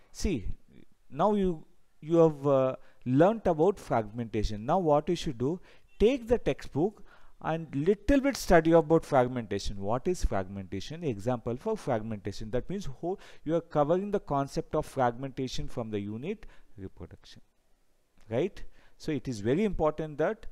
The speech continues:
you should relate it to those concepts. You should study from the textbook also. The site of,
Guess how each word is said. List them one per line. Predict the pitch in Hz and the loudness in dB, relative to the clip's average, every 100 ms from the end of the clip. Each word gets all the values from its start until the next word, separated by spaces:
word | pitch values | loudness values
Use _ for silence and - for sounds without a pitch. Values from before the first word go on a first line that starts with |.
| - - - | -14 -20 -20
you | - 143 | -10 -8
should | - 214 135 117 | -6 -8 -8 -6
relate | 123 135 196 202 | -2 4 4 4
it | 220 214 | -2 0
to | 190 | -4
those | 123 190 214 | 4 4 4
concepts. | - 170 165 214 - | -2 -4 -2 -6 -6
You | 123 | -8
should | - 175 | -6 -10
study | - 131 139 | -6 -4 -4
from | 160 135 | -6 -6
the | 120 | -6
textbook | 131 113 - - 123 | -6 -6 -8 -10 -8
also. | 98 90 - 104 - - - | -6 -6 -6 -6 -10 -20 -20
The | - 160 | 0 0
site | - 190 190 254 - | 2 6 6 4 2
of, | 175 170 208 | 4 4 0